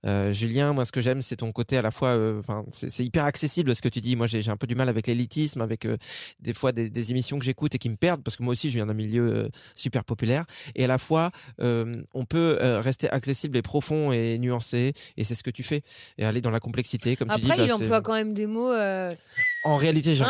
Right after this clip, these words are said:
Speaker 1: rien compris à ce qu'il
Speaker 2: Moi
Speaker 1: dit.
Speaker 2: non plus. <laughs> Les gens horribles.
Speaker 1: Non, non, mais c'est ça qui est, qui est, qui est intéressant.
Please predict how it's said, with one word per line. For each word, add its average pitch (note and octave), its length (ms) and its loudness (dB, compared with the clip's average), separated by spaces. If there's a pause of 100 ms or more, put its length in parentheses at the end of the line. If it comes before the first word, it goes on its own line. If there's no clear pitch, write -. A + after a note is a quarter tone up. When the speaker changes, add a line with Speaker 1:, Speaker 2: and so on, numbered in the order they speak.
Speaker 1:
rien C#3+ 240 4
compris C#4 200 6
à A#2+ 40 6
ce - 60 0
qu'il D#4 80 8
Speaker 2:
Moi D#4 100 10
Speaker 1:
dit. - 120 0
Speaker 2:
non D#4 300 4
plus. - 640 2
<laughs> - 1600 -2
Les E4+ 220 0
gens D4 260 0
horribles. B3+ 480 -4 (400)
Speaker 1:
Non, C#3 140 2
non, E3+ 140 4
mais D3 140 4
c'est C#3+ 140 -2
ça E3+ 120 0
qui D3 180 -2
est, B2 60 -4
qui B2 220 -4
est, A2 40 -6
qui - 160 -6
est B2 40 2
intéressant. A#2+ 440 -4